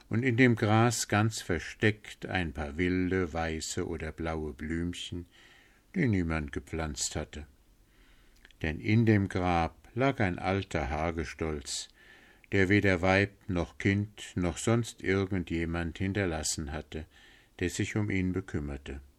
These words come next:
Aus fremdem Lande war er gekommen. Woher?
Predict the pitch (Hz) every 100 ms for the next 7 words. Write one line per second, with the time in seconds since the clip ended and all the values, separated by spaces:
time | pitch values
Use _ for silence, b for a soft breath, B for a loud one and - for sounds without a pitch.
0 | _ _ _ _ _ b b b b b
1 | b b b - 78 - 87 90 90 90
2 | 90 85 80 87 87 85 82 85 87 82
3 | 82 76 - 80 80 78 80 _ _ _
4 | _ 78 78 73 82 95